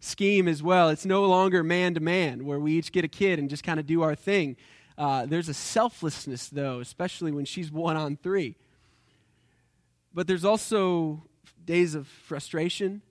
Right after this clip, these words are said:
and, and that, as our family grows,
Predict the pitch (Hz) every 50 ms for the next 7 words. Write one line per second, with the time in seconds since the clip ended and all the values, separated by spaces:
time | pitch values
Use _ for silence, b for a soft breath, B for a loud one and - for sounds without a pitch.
0 | _ _ _ _ _ _ _ _ _ _ - 147 147 143 143 139 135 131 131 117
1 | 131 131 139 143 151 156 - 147 135 139 131 127 - - 147 151 156 156 151 135
2 | 139 139 143 147 151 165 160 143 - - - -